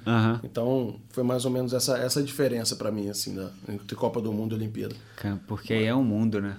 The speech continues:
Speaker 2: É, é um
Speaker 1: Olimpíada
Speaker 2: mundo, é.
Speaker 1: um
Speaker 2: A Copa do Mundo que eu falo com o pessoal, que ela é maior fora do campo do que dentro.
Speaker 1: Entendi.
Speaker 2: Eu costumo usar por causa desse exemplo que eu falei.
Speaker 1: Aham.
Speaker 2: Você tem vinte e duas pessoas dentro do campo,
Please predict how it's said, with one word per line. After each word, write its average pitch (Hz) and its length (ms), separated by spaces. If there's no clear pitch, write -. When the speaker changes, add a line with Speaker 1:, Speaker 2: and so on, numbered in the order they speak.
Speaker 2:
É, 113 240
é 113 40
um 117 60
Speaker 1:
Olimpíada 113 340
Speaker 2:
mundo, 120 180
é. 113 200
Speaker 1:
um 104 180
Speaker 2:
A 147 60
Copa 233 240
do 175 100
Mundo 165 240
que 147 80
eu 139 60
falo 143 180
com 139 60
o - 40
pessoal, 151 320
que 165 120
ela 175 80
é - 20
maior 165 420
fora 170 300
do 143 80
campo 147 260
do 147 120
que - 100
dentro. 110 400
Speaker 1:
Entendi. 104 420
Speaker 2:
Eu 120 140
costumo 120 540
usar 117 220
por - 100
causa 156 240
desse - 380
exemplo 180 240
que 190 60
eu 175 40
falei. 127 440
Speaker 1:
Aham. 127 260
Speaker 2:
Você 127 120
tem 135 140
vinte 160 200
e 185 40
duas 165 160
pessoas 139 500
dentro 127 120
do 120 100
campo, 131 300